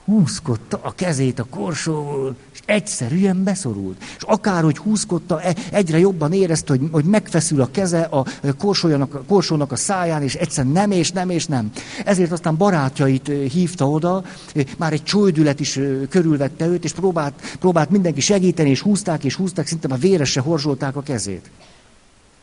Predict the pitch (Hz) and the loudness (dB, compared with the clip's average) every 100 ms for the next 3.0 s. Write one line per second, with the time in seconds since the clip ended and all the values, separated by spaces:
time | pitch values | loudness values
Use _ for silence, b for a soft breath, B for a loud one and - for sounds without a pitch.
0 | _ _ _ _ _ _ B B B B | _ _ _ _ _ _ B B B B
1 | B - 185 135 135 160 143 139 160 139 | B -6 -4 -2 -2 -4 -2 -2 -2 -2
2 | 120 135 160 135 113 113 160 156 156 151 | -4 -2 -2 0 -2 -4 -6 -4 -6 -6